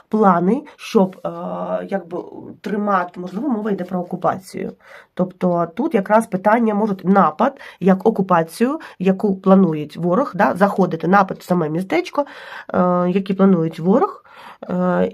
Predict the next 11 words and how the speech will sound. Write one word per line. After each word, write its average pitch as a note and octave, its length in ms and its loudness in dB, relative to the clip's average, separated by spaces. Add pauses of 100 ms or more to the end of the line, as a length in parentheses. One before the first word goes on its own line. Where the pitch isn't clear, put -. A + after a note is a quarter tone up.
(140)
і B3 420 0
щоб F#3+ 300 -2
його, F3 640 -2
скажімо F#3+ 340 0
так, F#3 260 0
не G3 100 4
так A#3 220 4
окупація A#3+ 500 0
може F#3+ 220 4
бути, F3 280 -4
як, A3 300 0